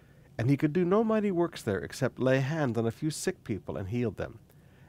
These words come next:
And he marveled at their unbelief. Now, brothers and sisters,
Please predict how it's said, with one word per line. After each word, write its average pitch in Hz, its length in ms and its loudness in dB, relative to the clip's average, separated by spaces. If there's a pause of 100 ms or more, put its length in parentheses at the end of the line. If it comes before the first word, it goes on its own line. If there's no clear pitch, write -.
(160)
And 117 140 0
he 110 80 2
marveled 160 640 0 (320)
at 117 100 -2
their - 220 0
unbelief. 107 720 -4 (680)
Now, 147 60 -8
brothers 233 400 -6
and 120 100 -4
sisters, 120 520 -6